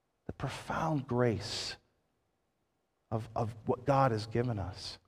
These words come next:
So if we're gonna recognize and rejoice in God's work that exists in and around us daily, we need to have our eyes open to see this work anew and to make it known to others. But we need God's help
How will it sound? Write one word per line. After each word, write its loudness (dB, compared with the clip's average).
So 6
if 8
we're 12
gonna 12
recognize 12
and 8
rejoice 10
in 6
God's 12
work 6
that 12
exists 6
in 4
and 6
around 10
us 6
daily, 8
we 0
need 4
to 10
have 12
our 12
eyes 12
open 4
to 2
see 2
this 4
work 6
anew 2
and 0
to 2
make 2
it 0
known 4
to -2
others. -2
But -6
we 2
need 4
God's 10
help 6